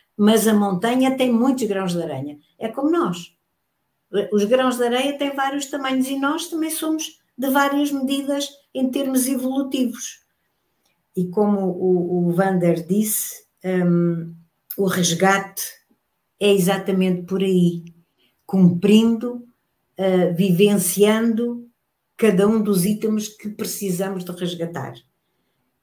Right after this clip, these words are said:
E a melhor forma de resgatar, e chamo aqui a regra áurea que o Wander disse,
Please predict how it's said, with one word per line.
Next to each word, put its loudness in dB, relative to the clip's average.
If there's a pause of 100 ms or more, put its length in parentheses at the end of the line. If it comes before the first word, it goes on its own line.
E 4
a 6
melhor 2
forma 2
de -2
resgatar, -4 (1300)
e -8
chamo 0
aqui 0
a -2
regra 0
áurea 4
que -8
o -4
Wander -4
disse, -8